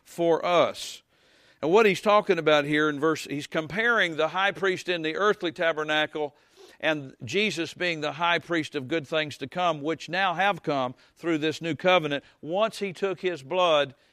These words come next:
into the heavenly holy place and poured it there on the mercy seat, and therefore men could be redeemed and they could become new creatures. Now, you remember I said this last week, and I'm gonna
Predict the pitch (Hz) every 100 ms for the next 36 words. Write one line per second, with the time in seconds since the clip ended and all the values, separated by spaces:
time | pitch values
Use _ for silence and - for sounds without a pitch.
0 | _ 156 165 156 143 143 139 175 170 170
1 | 156 143 147 202 180 139 143 131 120 120
2 | _ _ - 131 - 170 165 143 147 143
3 | 135 123 127 143 135 123 110 120 113 -
4 | _ _ _ 123 123 143 143 147 131 131
5 | 147 139 127 135 120 135 117 117 110 151
6 | 139 117 113 - _ _ _ 151 160 147
7 | 139 - 139 139 131 120 113 147 127 127
8 | 113 143 123 - 78 - _ _ _ _
9 | _ _ _ _ _ _ _ _ _ -
10 | 143 160 185 196 247 202 170 170 - 220
11 | 185 156 - 165 156 190 190 151 143 147
12 | 139